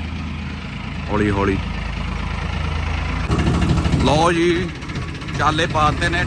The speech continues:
ਠੰਡ ਬਹੁਤ ਆ ਅੱਜ। ਹਾਂਜੀ, ਠੰਡ ਹੈ ਪੂਰੀ। ਉੱਦਾਂ ਜਿਹੜੀ ਇੰਡੀਆ ਦੀ ਠੰਡ ਆ ਨਾ, ਇਹ ਹੋਰ ਹਿਸਾਬ ਦੀ ਆ, ਹੱਥ ਪੈਰ ਐਨ ਸੁੰਨ ਕਰ ਦਿੰਦੀ ਆ।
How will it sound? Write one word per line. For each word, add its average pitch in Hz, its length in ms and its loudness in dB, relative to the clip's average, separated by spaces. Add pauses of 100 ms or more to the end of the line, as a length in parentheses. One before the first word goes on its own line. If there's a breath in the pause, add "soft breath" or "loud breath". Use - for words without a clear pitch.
ਠੰਡ 160 220 2
ਬਹੁਤ 143 320 0
ਆ 156 100 0
ਅੱਜ। 131 80 -2 (4000)
ਹਾਂਜੀ, 220 1000 2 (100)
ਠੰਡ 196 220 -2
ਹੈ 226 460 -2 (1400)
ਪੂਰੀ। 202 420 -4 (840)
ਉੱਦਾਂ 220 180 -4
ਜਿਹੜੀ 240 200 -4
ਇੰਡੀਆ 220 320 -4
ਦੀ - 200 -6
ਠੰਡ 202 280 0
ਆ 226 100 0
ਨਾ, 262 160 0
ਇਹ 247 60 -2
ਹੋਰ 185 260 -4
ਹਿਸਾਬ 190 320 -4
ਦੀ 170 100 -6
ਆ, 220 100 -4
ਹੱਥ 170 320 -4
ਪੈਰ 196 180 -4
ਐਨ 240 300 -2
ਸੁੰਨ 170 280 -4
ਕਰ 156 160 -2
ਦਿੰਦੀ 135 320 -6
ਆ। 156 100 -6